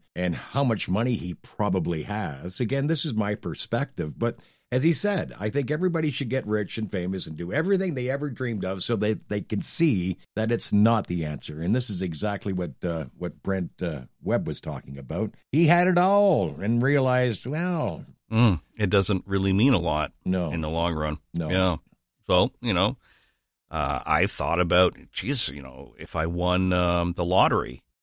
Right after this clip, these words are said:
Speaker 2: I would have the big house and I'd have the fancy cars and I'd have a Ferrari. But, you know, it's, it's people like Jim Carrey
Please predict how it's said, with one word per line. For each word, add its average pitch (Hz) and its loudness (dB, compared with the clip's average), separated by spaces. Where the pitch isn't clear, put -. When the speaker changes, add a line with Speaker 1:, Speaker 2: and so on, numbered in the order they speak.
Speaker 2:
I 76 -4
would 76 -8
have 78 -8
the 87 -4
big 110 6
house 110 4
and 80 -4
I'd 73 -6
have 76 -6
the 78 -8
fancy 92 -2
cars 107 8
and 82 0
I'd 80 -4
have - -10
a - -8
Ferrari. 98 2
But, 82 -2
you 95 -4
know, 87 0
it's, 85 -2
it's - -18
people 98 0
like 90 0
Jim 85 -2
Carrey 104 2